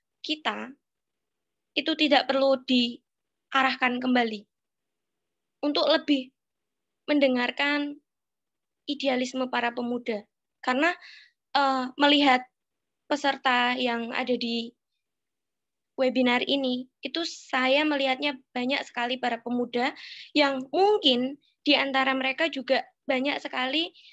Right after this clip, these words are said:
eh, yang mempunyai ide-ide yang kreatif yang bisa memajukan negara kita ini, tetapi mereka tidak tahu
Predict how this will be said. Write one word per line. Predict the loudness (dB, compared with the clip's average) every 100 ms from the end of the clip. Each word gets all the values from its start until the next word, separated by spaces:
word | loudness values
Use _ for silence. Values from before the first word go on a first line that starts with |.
| -20 _ -2
eh, | 2 0 -2 _ _ _ _ 0
yang | 4 4 2
mempunyai | 0 0 2 2
ide-ide | 2 0 2 0 0 0
yang | 0 -2
kreatif | -2 -2 -2 -6 -8 -12 -8 0
yang | 0
bisa | 0 0 0
memajukan | 0 -4 -4 -2 -2 -4 -6 _ _ -10
negara | -6 -2 -2
kita | -4 -4 -4
ini, | -2 -2 -4 -6 _ _ _ _ _ _ -12
tetapi | -4 -4 -2 -4 -4 _ _ _ _ _ -6
mereka | -4 -2
tidak | -2 -2 0
tahu | 0 0